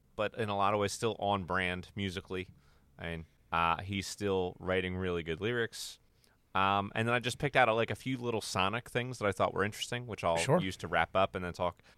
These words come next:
Speaker 1: Uh, one, the song You Can't Control It, I thought had some really interesting use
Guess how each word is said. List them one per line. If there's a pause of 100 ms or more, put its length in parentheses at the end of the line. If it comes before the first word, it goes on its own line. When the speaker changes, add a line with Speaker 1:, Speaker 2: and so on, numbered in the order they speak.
(120)
Speaker 1:
Uh,
one, (680)
the
song
You
Can't
Control
It, (460)
I
thought (280)
had
some
really
interesting
use